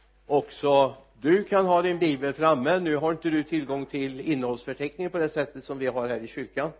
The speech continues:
Det är alltid bättre att vara i kyrkan. Så, ehm, yes. Är vi redo? Far, nu bara vänder vi oss till dig. Och vi bara tackar dig, Herre, för att du ska bara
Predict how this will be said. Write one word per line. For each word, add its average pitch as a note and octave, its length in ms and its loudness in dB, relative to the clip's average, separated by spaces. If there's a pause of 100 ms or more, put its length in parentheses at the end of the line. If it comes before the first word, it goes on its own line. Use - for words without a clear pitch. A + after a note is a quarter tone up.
(260)
Det - 80 -4
är C#3 40 6
alltid C3 340 2
bättre B2+ 260 -2
att A#2+ 60 -6
vara A2 100 -4
i - 40 -10
kyrkan. A2+ 480 -10 (880)
Så, B2 400 2
ehm, A#2 240 -4 (2500)
yes. - 600 -2 (920)
Är B2 80 -6
vi C3+ 140 -4
redo? C#3 460 0 (1040)
Far, D#3+ 420 4
nu D3+ 180 0
bara D3 200 4
vänder B2+ 520 0
vi B2 80 -6
oss A#2 220 -6
till C3 140 -10
dig. B2+ 340 -2 (760)
Och A#2+ 120 -6
vi C#3+ 80 2
bara D#3 160 6
tackar E3+ 460 0
dig, D#3+ 140 4
Herre, D3+ 300 4
för D3+ 160 -2
att D3 200 2
du D3 120 -4
ska C#3+ 200 -4
bara C#3+ 300 2